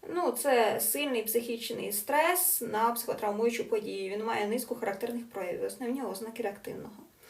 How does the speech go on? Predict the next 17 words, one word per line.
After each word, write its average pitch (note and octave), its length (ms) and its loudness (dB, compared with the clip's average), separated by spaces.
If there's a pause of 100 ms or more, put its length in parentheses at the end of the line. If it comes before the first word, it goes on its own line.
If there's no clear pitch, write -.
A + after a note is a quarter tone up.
(360)
Гострий D4+ 360 6
початок. - 460 -4
Психоз - 360 0
розвивається B3 520 4
швидко, G#3+ 360 0
години, A#3 460 4
дні F#3+ 300 -4
після G#3+ 280 -2
значної A3+ 480 -2
психотравмуючої A3+ 840 0
події. - 380 0
Втрата A3 360 2
близького, B3 460 -2
катастрофа, A#3 640 0
полон, A3+ 400 2
насильство G#3+ 580 0
тощо. - 400 -8